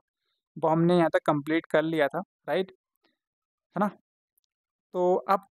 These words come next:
थोड़ी चीज़ें हम क्लियर कर लेते हैं। तो हम चलते हैं, हम यहाँ लिखते हैं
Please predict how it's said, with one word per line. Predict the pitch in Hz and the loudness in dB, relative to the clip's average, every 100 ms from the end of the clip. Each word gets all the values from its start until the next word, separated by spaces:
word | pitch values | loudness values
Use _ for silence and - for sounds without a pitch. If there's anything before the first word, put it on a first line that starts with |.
| - | -6
थोड़ी | 175 180 | 0 0
चीज़ें | 185 190 170 160 | 0 0 0 0
हम | 180 220 _ _ _ _ - | 0 0 _ _ _ _ -12
क्लियर | 151 135 | -6 -4
कर | 123 | -6
लेते | 117 117 - 135 | -8 -12 -12 -16
हैं। | 120 _ - | -16 _ -8
तो | |
हम | 151 | -6
चलते | 156 143 143 | -2 -2 0
हैं, | 165 | 2
हम | 165 | 2
यहाँ | 147 | 2
लिखते | 135 - - | 0 -6 -14
हैं | 139 123 | -10 -8